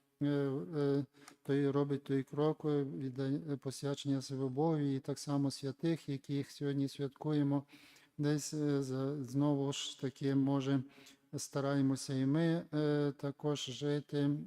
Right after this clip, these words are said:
е, пам'ятаючи про, е, ці важливі справи. І, е, тако-, і,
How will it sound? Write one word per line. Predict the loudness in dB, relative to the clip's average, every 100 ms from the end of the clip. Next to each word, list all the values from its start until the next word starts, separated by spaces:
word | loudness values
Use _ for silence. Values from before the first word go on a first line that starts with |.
| -4
е, | 0 2 2 0
пам'ятаючи | 0 0 0 0 0 0 -2 -6
про, | -4 0 2 0 -4
е, | -2 0 -2
ці | -4 -4
важливі | -4 -2 -2 -2
справи. | -4 -4 0 0 0 -2 -6 -20 -20 _ _
І, | 0 4 4 2 -2
е, | -2 0 0 0 0 -4
тако-, | -6 -6 -6 -4 -2 0 -2 -4
і, | -2 2 4 2